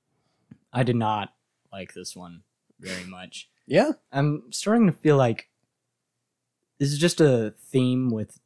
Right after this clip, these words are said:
Speaker 1: dystopian stuff where it's like anytime there's a new technology or possible problem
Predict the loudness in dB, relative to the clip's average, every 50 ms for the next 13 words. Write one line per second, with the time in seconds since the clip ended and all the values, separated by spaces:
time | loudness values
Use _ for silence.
0 | _ -6 -6 -6 -4 -2 -2 -2 0 0 -2 -2 -2 -2 -4 -2 0 2 2 2
1 | 0 -2 -8 -6 -4 -4 -2 0 2 2 2 2 0 0 0 0 -2 -4 -4 -6
2 | -8 -12 -14 -12 -10 -8 -6 -6 -4 -6 -4 -6 -6 -6 -6 -8 -10 _ _ _
3 | _ _ _ _ _ _ _ _ _ _ _ _ _ _ -8 -4 -2 -2 -2 -4
4 | -6 -2 -2 0 0 0 -2 -2 -4 -4 -4 -4 -4 -4 -4 -6 -8 -6 -2 0
5 | 2 2 0 -2 -6 -8 -10 -8 -4 -2 -2 0 0 -2 -2 -6 -6 -6